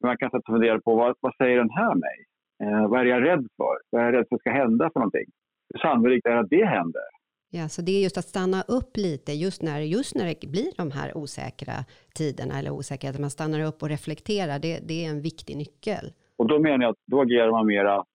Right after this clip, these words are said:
Speaker 1: medvetet än reaktivt. Att bara stanna upp och reflektera kring de här sakerna på ett, ett mer konstruktivt sätt.
Speaker 2: Vilket oftast rent generellt är bra att stanna upp en stund, eh, innan. Och,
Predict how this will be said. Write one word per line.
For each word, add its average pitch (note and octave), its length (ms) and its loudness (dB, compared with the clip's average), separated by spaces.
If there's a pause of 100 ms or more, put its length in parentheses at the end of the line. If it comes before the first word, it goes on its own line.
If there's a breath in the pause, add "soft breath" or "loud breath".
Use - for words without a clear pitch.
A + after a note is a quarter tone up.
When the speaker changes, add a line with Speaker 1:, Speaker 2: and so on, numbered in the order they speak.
(240)
Speaker 1:
medvetet B2 640 2
än G2+ 120 2
reaktivt. - 600 0 (340)
Att D#3 100 0
bara C#3 120 0
stanna G#2+ 300 2
upp B2 260 0
och A2+ 160 2 (200)
reflektera A2+ 600 2
kring A#2 160 0
de G2 120 2
här F#2+ 160 -2
sakerna G#2+ 460 -2
på G2+ 200 2 (380)
ett, - 120 -6 (120)
ett A2+ 120 -2
mer A3+ 100 2
konstruktivt E3 580 0
sätt. - 200 -6 (500)
Speaker 2:
Vilket E3 420 -4
oftast C3 460 -8 (240)
rent C#3+ 240 -8
generellt C#3+ 380 -4
är C#3 60 -4
bra - 120 -8
att C3 200 -8
stanna D3 320 -6
upp - 160 -6
en C3 120 -6
stund, C3+ 380 -10 (200)
eh, D3+ 280 -10
innan. C#3 220 -6
Och, D#3 140 -2